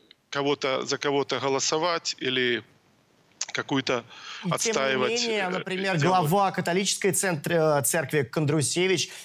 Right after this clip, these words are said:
Speaker 2: еще до самого дня голосования говорил о том, что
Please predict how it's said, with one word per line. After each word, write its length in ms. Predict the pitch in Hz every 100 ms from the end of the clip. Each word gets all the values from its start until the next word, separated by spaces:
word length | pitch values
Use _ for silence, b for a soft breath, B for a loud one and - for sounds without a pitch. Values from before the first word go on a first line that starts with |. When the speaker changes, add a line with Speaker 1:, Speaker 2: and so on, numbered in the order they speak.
| B
Speaker 2:
еще 520 | 165 165 - 208 175 131
до 500 | 117 139 226 214 139
самого 460 | - 165 165 175
дня 300 | 135 175 170
голосования 720 | 139 135 120 110 120 196 202 143
говорил 240 | 120 151
о 60 | 160
том, 140 | 156
что 140 | 135